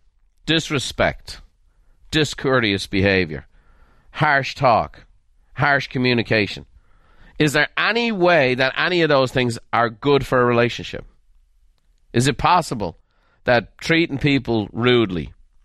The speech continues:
is good for a relationship? Is it possible disrespecting people is good? So it's shocking that I even have to say this stuff, but the fact is,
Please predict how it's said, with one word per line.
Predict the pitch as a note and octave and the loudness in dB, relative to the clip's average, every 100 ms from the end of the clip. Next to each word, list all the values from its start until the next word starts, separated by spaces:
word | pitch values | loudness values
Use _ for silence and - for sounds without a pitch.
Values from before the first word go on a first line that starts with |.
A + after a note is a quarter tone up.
| _ _ _ _ _ - | _ _ _ _ _ -2
is | B2 | -2
good | - C#3+ C3 | 2 0 0
for | - A2+ | 2 2
a | |
relationship? | G#2 F#2 - - - - _ _ _ _ _ _ _ _ _ _ _ _ - | 4 0 -2 -10 -16 -18 _ _ _ _ _ _ _ _ _ _ _ _ -2
Is | C#3 D3 | 0 0
it | - | 0
possible | D#3 D#3+ - F2+ D#2 _ _ _ | 0 0 -2 -10 -12 _ _ _
disrespecting | - D#3 - C3 - C#3 - A2+ | -2 -2 0 -2 0 -2 -2 -2
people | A#2 G#2 A2 | -2 0 -2
is | G2+ | -2
good? | - F#2+ - _ _ _ | 0 -2 -2 _ _ _
So | - - C#3+ C3 - _ _ _ _ - | -4 0 2 0 -8 _ _ _ _ -4
it's | B2 B2 - | -2 -2 -2
shocking | - E3 - D3 | 0 0 0 -2
that | C3+ | 2
I | C3 | 2
even | C3 A#2+ | 2 2
have | A#2+ G#2 | 0 -2
to | |
say | G#2+ B2 | -2 0
this | B2+ C#3 | 0 -2
stuff, | C3+ - | -4 -4
but | |
the | A#2 | -6
fact | - D#3+ - | -2 -2 0
is, | C#3 D#3+ G2 | 0 2 -2